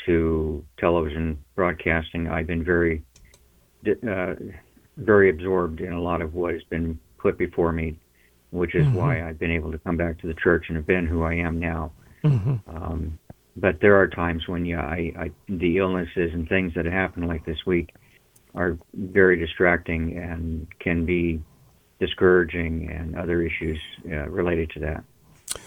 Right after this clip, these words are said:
Speaker 2: Yeah, and with illnesses and, and pains and difficulties, physical pains and whatnot, you know, it's, it's simple and easy to say to offer things up, right, Deb? But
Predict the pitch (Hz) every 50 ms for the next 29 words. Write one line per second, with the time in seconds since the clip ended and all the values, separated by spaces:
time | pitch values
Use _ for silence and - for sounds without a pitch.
0 | - - - - - - - - - - - - - - - 175 165 165 180 185
1 | 160 - - 180 151 151 151 135 - 170 160 165 - 185 170 - - 180 165 160
2 | 151 131 156 160 151 - - 156 135 131 139 135 131 - - 165 165 160 151 151
3 | 143 147 143 135 143 - - 135 - - 156 143 - 147 143 - - - 147 127
4 | - 135 - 135 131 - 120 151 147 135 127 131 127 135 131 131 - 135 139 135
5 | 131 135 - - - - - - - - - - 175 160 156 151 139 135 - -
6 | - - 156 - - - - 175 160 151 170 160 147 143 147 143 139 - 139 120
7 | 131 - - 151 151 139 135 139 131 131 127 135 - - 151 139 - 147 135 127
8 | 117 127 135 123 120 - - 123 123 - - - 139 127 131 113 - 139 131 131